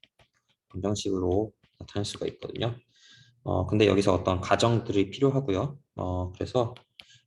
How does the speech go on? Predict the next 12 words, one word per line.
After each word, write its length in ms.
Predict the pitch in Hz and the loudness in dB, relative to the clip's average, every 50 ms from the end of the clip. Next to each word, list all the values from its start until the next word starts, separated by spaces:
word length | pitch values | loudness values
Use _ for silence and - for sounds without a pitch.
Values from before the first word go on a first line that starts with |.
| _ - - | _ -12 -8
여기서 460 | - 98 95 95 - - 117 139 143 139 | -4 -4 -4 -4 -2 -2 -2 0 0 0
해를 260 | 139 113 113 120 120 | 0 -2 0 0 -2
도출할 460 | - - - - - - - - - - - | -4 -4 -12 -12 -12 -10 -8 -8 -10 -10 -12
수 200 | - - - - | -12 -10 -10 -10
있습니다. 260 | - - - - - _ _ _ - _ _ - | -10 -10 -14 -16 -20 _ _ _ -20 _ _ -8
근데 160 | - 101 95 | -4 -4 -2
가정이 420 | 98 - - 110 113 113 117 113 113 | -2 -2 -2 2 2 4 2 2 0
필요하다는 680 | - 117 113 110 104 107 101 98 95 98 98 - - _ _ _ _ - - - - _ _ - | 0 0 2 2 2 2 2 2 0 -2 -4 -8 -12 _ _ _ _ -16 -16 -16 -16 _ _ -12
말씀드렸기 560 | 98 92 - 98 92 - - 90 - - - - - - - _ _ _ _ _ _ _ - - | -12 -8 -8 -8 -6 -6 -8 -8 -10 -12 -20 -20 -20 -20 -20 _ _ _ _ _ _ _ -12 -8
때문에 380 | - 101 107 120 120 120 120 - - - - - _ - - | -6 -4 -2 -2 -2 -4 -6 -12 -18 -20 -20 -20 _ -10 -4
얘는 180 | 95 92 87 | -2 -2 0
엄밀한 760 | 90 90 95 104 113 120 127 127 110 107 113 123 120 117 120 | 2 2 2 2 4 4 4 4 4 4 4 2 0 -4 -6